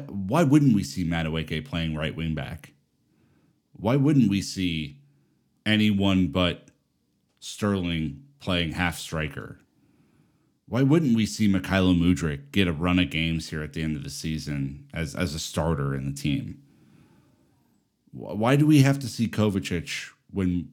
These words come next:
we've seen enough, uh, on that front? Like, it, why is Badiashile out of the squad forever? I, I, th-, these are serious questions, man, that I don't have answers to. And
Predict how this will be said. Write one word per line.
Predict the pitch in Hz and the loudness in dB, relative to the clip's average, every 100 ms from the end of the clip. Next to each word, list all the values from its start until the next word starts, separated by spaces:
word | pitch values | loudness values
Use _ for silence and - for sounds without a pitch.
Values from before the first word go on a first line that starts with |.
| - | -14
we've | - 92 92 | -4 -2 -2
seen | - - 92 87 | -4 2 4 4
enough, | 82 71 - - - _ _ _ _ | 2 -4 -8 -18 -20 _ _ _ _
uh, | 90 - | -8 -6
on | 87 82 | -4 -2
that | 80 - | -4 -6
front? | 71 - - | -10 -10 -4
Like, | 95 92 - - - _ _ _ _ _ _ _ _ _ - | 0 0 0 -18 -20 _ _ _ _ _ _ _ _ _ -8
it, | 110 - - - - | -8 -8 -14 -18 -12
why | - 135 | -2 2
is | 143 | 4
Badiashile | 143 143 139 - 131 127 95 | 4 6 4 4 4 4 4
out | 87 | 0
of | |
the | 80 | -4
squad | - - 87 78 71 - | -10 -6 -4 -4 -8 -12
forever? | 80 73 65 55 - _ 67 | -10 -10 -10 -18 -20 _ -16
I, | |
I, | 71 - 78 87 95 73 80 123 | -14 -12 -8 -6 -6 -10 -8 0
th-, | 143 | 0
these | 120 135 175 | 2 2 4
are | 208 143 - | 2 2 -2
serious | - 131 143 92 | -2 2 2 0
questions, | - 98 104 - 123 87 71 - | -2 -4 -2 0 0 0 -2 -8
man, | 73 82 90 | -6 0 2
that | 90 - | 2 2
I | 92 | -2
don't | 98 123 113 - | 2 2 2 -2
have | - 90 | -4 -2
answers | 82 101 98 71 | 0 0 -2 -4
to. | - 71 71 69 | -4 -2 -2 -2
And | 90 90 85 82 | 0 4 4 2